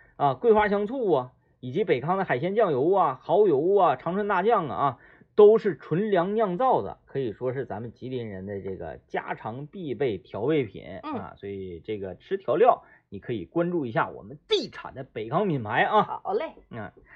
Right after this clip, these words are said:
Speaker 1: 今天我们说一说你身边那些特别邪乎的朋友。
Speaker 2: 哎，我发现每个人身边都有这样人儿。
Speaker 1: 嗯，你看一说这个吧，有朋友说了，感觉你们在这块儿那个算计政委，
Speaker 2: 给
Speaker 1: 还真不是。
Speaker 2: 大家讲究政委。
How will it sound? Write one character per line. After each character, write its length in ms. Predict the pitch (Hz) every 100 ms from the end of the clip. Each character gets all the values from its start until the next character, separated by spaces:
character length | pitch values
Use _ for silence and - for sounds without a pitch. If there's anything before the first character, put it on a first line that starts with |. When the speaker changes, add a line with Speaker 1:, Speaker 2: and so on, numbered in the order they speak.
| - - _
Speaker 1:
今 160 | - 190
天 140 | 214
我 60 | 151
们 120 | 143
说 220 | 147 196
一 60 | 180
说 160 | 170
你 120 | 165 107
身 260 | - 190
边 280 | 180 170 175
那 160 | 180 135
些 200 | 156 165
特 240 | - 208
别 160 | 175 196
邪 540 | - - 117 117 190
乎 180 | 254 254
的 120 | 139
朋 260 | - - 120
友。 140 | -
Speaker 2:
哎， 340 | 254 277 269 214 -
我 200 | 233 214
发 180 | 196 294
现 140 | 320 311
每 160 | 165
个 60 | 220
人 120 | 208
身 140 | 208
边 100 | 175 165
都 120 | 180
有 120 | 175
这 80 | 170
样 100 | 147
人 100 | 135
儿。 160 | 82 - _ -
Speaker 1:
嗯， 480 | 151 196 185 165
你 80 | 170
看 180 | 208 262
一 20 |
说 200 | 226 240
这 160 | 262 233
个 80 | 165
吧， 180 | 135
有 160 | 131 120
朋 180 | - 123
友 60 |
说 160 | 131 117
了， 100 | 110
感 200 | - 101
觉 140 | 117
你 140 | 160 113
们 160 | 104
在 140 | 131 147
这 100 | 147
块 100 | 151
儿 240 | 151 143 135
那 140 | 131
个 80 | 135
算 260 | - 226
计 80 | 135
政 160 | 110 110
委， 160 | 90 -
Speaker 2:
给 80 |
Speaker 1:
还 140 | 208 220
真 140 | 226
不 80 | 214
是。 20 |
Speaker 2:
大 80 | 185
家 60 | -
讲 100 | 151
究 100 | 151
政 220 | 180 165
委。 180 | 147